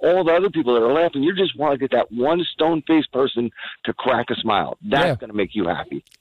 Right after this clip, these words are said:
Speaker 2: And, and you know what? It won't. It won't. And, and that's the thing. It, you know, the, the comics do that. You're so much better off. Find the one guy that's laughing, play to him. That'll make everybody else laugh.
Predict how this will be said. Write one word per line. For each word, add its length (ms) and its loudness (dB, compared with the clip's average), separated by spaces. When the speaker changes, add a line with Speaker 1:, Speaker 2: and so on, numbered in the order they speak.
Speaker 2:
And, 140 0
and 180 0
you 80 2
know 160 4
what? 340 0
It 160 2
won't. 400 0
It 160 2
won't. 400 2
And, 260 0
and 160 0
that's 220 0
the 80 -4
thing. 260 0
It, 160 0
you 80 0
know, 240 2
the, 240 2
the 560 -2
comics 320 2
do 220 2
that. 240 -4
You're 160 0
so 160 2
much 220 0
better 340 2
off. 140 0
Find 260 0
the 60 2
one 180 2
guy 240 0
that's 220 -2
laughing, 400 0
play 240 0
to 100 0
him. 300 2
That'll 240 0
make 260 -2
everybody 560 -2
else 260 -6
laugh. 440 -2